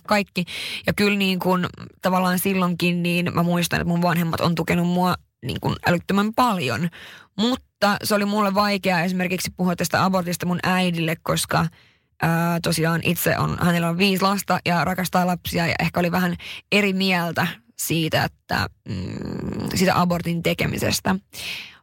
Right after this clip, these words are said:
Mutta tota, mm, niin, nämä on tämmöisiä, mitä voi tapahtua, koska kun itsekin kasvoi siinä vaiheessa niin kuin nuoreksi aikuiseksi ja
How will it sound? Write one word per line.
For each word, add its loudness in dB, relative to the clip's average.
Mutta -2
tota, 0
mm, 2
niin, 2
nämä 4
on 0
tämmöisiä, 0
mitä 0
voi -2
tapahtua, 0
koska -2
kun -2
itsekin 0
kasvoi 2
siinä 0
vaiheessa 0
niin 0
kuin 0
nuoreksi 2
aikuiseksi 0
ja 0